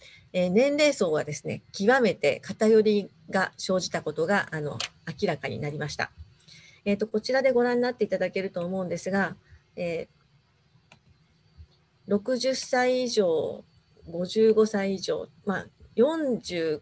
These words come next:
から四十以上ですね。四十以上がこの比率なんですよね。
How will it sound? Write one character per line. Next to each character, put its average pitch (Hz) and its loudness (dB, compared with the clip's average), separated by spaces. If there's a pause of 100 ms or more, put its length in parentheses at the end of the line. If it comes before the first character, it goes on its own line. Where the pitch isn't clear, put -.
か 175 -4
ら 147 -2 (640)
四 247 2
十 196 -2
以 214 0
上 233 0
で - -10
す - -12
ね。 196 -8 (540)
四 277 0
十 196 -4
以 180 -4
上 160 -2
が 175 -4
こ 175 -6
の 180 -4 (1900)
比 - -4
率 190 -6 (240)
な 190 -4
ん 143 -6
で 160 -8
す 151 -10
よ 151 -8
ね。 196 -8